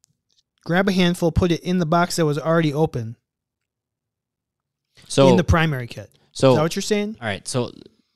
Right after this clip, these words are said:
Speaker 2: here's a scenario for athletic trainers out there. Most athletic trainers travel around with one big kit,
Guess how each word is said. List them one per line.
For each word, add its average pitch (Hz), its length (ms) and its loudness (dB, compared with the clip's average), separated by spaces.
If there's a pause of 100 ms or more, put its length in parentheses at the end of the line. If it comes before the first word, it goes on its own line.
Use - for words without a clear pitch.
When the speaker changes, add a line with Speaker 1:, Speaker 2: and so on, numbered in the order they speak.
(420)
Speaker 2:
here's 135 260 2
a 131 60 0
scenario 107 480 -2
for 98 300 -8
athletic 92 400 -8
trainers 85 320 -10
out - 140 -14
there. - 200 -20 (760)
Most 135 420 2
athletic 123 380 -2
trainers 110 360 -4
travel 104 340 -4
around 95 300 -6
with 92 200 -10
one 101 340 -4
big 95 400 -10
kit, - 260 -16